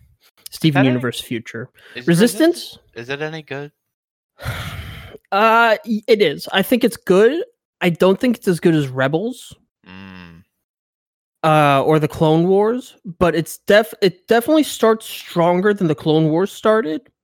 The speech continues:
Speaker 1: and it starts
Speaker 2: Mm-hmm.
Speaker 1: stronger than
Speaker 2: Rebels.
Speaker 1: Rebels started.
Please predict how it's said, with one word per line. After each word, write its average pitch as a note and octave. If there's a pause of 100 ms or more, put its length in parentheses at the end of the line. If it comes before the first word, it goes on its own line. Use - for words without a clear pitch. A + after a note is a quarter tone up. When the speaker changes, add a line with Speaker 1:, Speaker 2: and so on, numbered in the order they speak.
(140)
Speaker 1:
and F3
it E3+
starts A3+
Speaker 2:
Mm-hmm. -
Speaker 1:
stronger G#3
than D3 (520)
Speaker 2:
Rebels. D#3+
Speaker 1:
Rebels G3+
started. B2